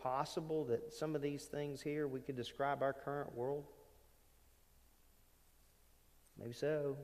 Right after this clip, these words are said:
right? Hey, we don't need the Lord, right? We don't need Him.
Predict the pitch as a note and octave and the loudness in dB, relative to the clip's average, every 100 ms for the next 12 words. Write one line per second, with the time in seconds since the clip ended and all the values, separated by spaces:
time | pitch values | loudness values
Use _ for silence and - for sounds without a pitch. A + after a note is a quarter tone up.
0 | - - - - D3+ E3+ - - - - | -12 -20 -12 -4 -2 -4 -8 -18 -20 -20
1 | - - - - - C#3+ D3 A#3 D#4+ B3 | -20 -20 -20 -20 2 6 6 8 10 10
2 | F3+ E3+ D3 C3+ D#3+ B3+ F4 - - - | 10 10 10 12 12 12 12 12 0 -4
3 | - - - - - - - - - - | -8 -10 -14 -18 -20 -20 -20 -20 -20 -20
4 | - - - - - - - E3+ C4+ D#4 | -20 -20 -20 -20 -20 -12 4 6 8 8
5 | G3 D#3 D3 D3+ G#3 D#4 D4+ | 10 10 8 10 10 10 8